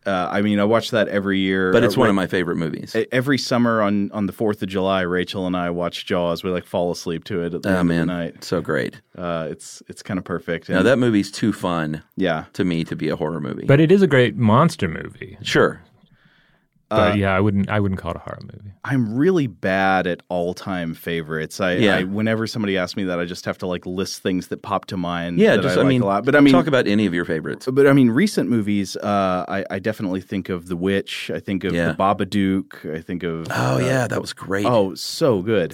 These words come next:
Speaker 2: Uh-huh.
Speaker 3: See, now that's an example of film. I, everybody said it was great, and I sat down to watch it, and it was, I, I think it was not long after, um, uh, uh, uh, we got our son, and I was just like, "No, I can't do this. Uh,
Speaker 2: Mm-hmm.
Speaker 3: I'm not, I just can't watch a,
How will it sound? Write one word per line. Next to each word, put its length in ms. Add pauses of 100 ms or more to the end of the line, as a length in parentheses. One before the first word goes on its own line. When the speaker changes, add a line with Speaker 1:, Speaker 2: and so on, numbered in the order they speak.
Speaker 2:
Uh-huh. 140
Speaker 3:
See, 60
now 140
that's 220
an 80
example 460
of 100
film. 380
I, 140
everybody 480
said 160
it 40
was 80
great, 460
and 180
I 140
sat 260
down 180
to 60
watch 320
it, 280
and 360 (220)
it 120
was, 280
I, 80 (520)
I 100
think 160
it 20
was 160
not 180
long 300
after, 440
um, 280 (260)
uh, 300 (240)
uh, 280 (240)
uh, 140
we 140
got 140
our 100
son, 400 (460)
and 120
I 60
was 100
just 140
like, 160
"No, 180
I 60
can't 240
do 120
this. 360
Uh, 60
Speaker 2:
Mm-hmm. 180
Speaker 3:
I'm 60
not, 160 (100)
I 80
just 160
can't 180
watch 240
a, 180